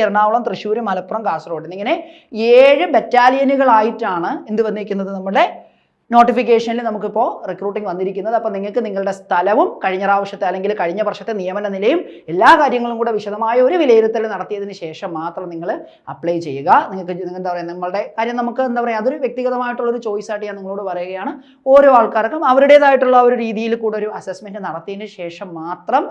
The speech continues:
എന്ത് ചെയ്യുക, ആ ഒരു ജില്ല ചൂസ് ചെയ്യുക. എല്ലാ കാര്യങ്ങളും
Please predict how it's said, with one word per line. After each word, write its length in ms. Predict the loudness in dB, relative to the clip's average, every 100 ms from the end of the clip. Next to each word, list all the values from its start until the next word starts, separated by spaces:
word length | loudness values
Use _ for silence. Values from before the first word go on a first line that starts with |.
| -4
എന്ത് 120 | -2
ചെയ്യുക, 320 | 0 -2 -4 -6 _ _
ആ 140 | 2 4
ഒരു 160 | 2 0 -8 -8
ജില്ല 340 | -6 -4 -4 -6 -10 -14
ചൂസ് 240 | -12 -12
ചെയ്യുക. 260 | -12 -14 -10
എല്ലാ 140 | -2 -2 0
കാര്യങ്ങളും 360 | -4 -6 -8